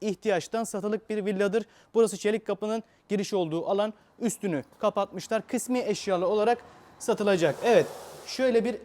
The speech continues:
salon alanına bir geçelim. Salon alanı çok güzel. Geniş bir salon alanımız var arkadaşlar baktığınızda. Klimaları kalıyor. Klimalara hiçbir şekilde dokunmadı. Güneş enerjisi vesairesi her şeyi var. Otomatik panjurlu.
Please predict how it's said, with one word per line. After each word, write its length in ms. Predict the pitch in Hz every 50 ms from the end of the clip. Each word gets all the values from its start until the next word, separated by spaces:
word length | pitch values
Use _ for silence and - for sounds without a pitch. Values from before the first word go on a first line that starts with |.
| -
salon 260 | - - - 214 233 233
alanına 320 | 220 208 208 208 214 226
bir 100 | 233 196
geçelim. 400 | 202 185 190 - 180 170 147 - - - - - _ _ _ _ _ _ _ _ _ _ _ _ _ _ _ _ _ _ _ _ _ _ _ _ _ _ _ _
Salon 300 | - - - 170 202 226
alanı 240 | 220 208 196 214 226
çok 280 | - - 208 185 - -
güzel. 220 | 143 120 123 104 - - - - - _ _ _ _ _ _ _ _ _ _ _ _ _ _ _ _ _ _ _
Geniş 340 | - 185 208 220 202 214 -
bir 80 | 185 165
salon 300 | - 175 160 160 160 156
alanımız 360 | 147 143 139 139 135 123 131
var 100 | 139 135
arkadaşlar 540 | 127 127 - 147 139 135 139 - 139 131 135
baktığınızda. 600 | 131 127 - - 143 139 135 123 120 131 123 -
Klimaları 640 | - 170 165 180 185 170 151 147 147 170 196 196 - - - - - - _ _
kalıyor. 420 | - - 156 165 170 165 156 156 156 156 - - - -
Klimalara 460 | - 170 160 165 160 151 143 143 135 139
hiçbir 180 | 143 139 -
şekilde 280 | - 147 127 127 127 123
dokunmadı. 460 | 131 127 156 160 170 165 156 143 170
Güneş 420 | 160 127 123 135 151 170 170 170 -
enerjisi 520 | - 160 151 151 139 123 113 - - 135 135
vesairesi 520 | 151 147 - 160 147 135 131 123 - 131
her 200 | - 135 143 147
şeyi 280 | 139 - 156 151 147 143
var. 120 | 151 151
Otomatik 560 | 151 - 131 - 139 143 139 131 - 139 -
panjurlu. 540 | - 156 151 147 135 139 143 139 151 175 170